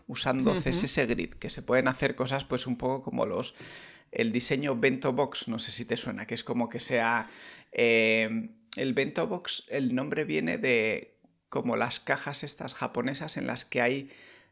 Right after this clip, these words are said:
Speaker 1: compartimentos de distintos tamaños, ¿vale? Entonces
Speaker 2: Vale.
Speaker 1: imagínate como, pues, en un grid de cuatro columnas, pues los dos
Speaker 2: Ujú.
Speaker 1: primeros ocupan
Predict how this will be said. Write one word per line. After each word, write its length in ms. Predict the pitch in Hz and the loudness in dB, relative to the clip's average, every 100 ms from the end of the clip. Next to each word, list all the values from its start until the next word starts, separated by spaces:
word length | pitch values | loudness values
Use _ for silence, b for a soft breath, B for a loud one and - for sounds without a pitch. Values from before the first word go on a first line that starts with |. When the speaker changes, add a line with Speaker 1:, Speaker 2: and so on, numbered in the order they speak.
| _ | _
Speaker 1:
compartimentos 720 | 131 113 131 117 135 139 160 | -4 -2 -2 0 -2 -2 -2
de 80 | 143 | -2
distintos 420 | 127 - 127 131 | -2 0 -2 -2
tamaños, 480 | - 101 95 - - _ _ _ | -4 -4 -6 -10 -16 _ _ _
¿vale? 200 | - 147 | 0 2
Entonces 260 | - 139 - | 2 -2 0
Speaker 2:
Vale. 80 | 139 | 2
Speaker 1:
imagínate 560 | 127 143 143 135 156 | 2 2 -2 2 2
como, 240 | 151 131 127 | 2 0 0
pues, 240 | 123 - B B | -4 -6 B B
en 280 | - 135 131 | -2 0 0
un 160 | 143 165 | 0 -2
grid 180 | 160 160 | -2 0
de 180 | 131 | 0
cuatro 320 | 127 - - 143 | 2 0 0 0
columnas, 560 | 143 165 165 185 190 | 0 0 -2 -4 -6
pues 200 | - 123 | -4 -4
los 200 | 113 120 | -2 -2
dos 140 | 214 185 | 0 -2
Speaker 2:
Ujú. 60 | |
Speaker 1:
primeros 380 | 139 143 143 135 | 0 0 0 -4
ocupan 480 | 127 139 - 147 | -4 -2 0 0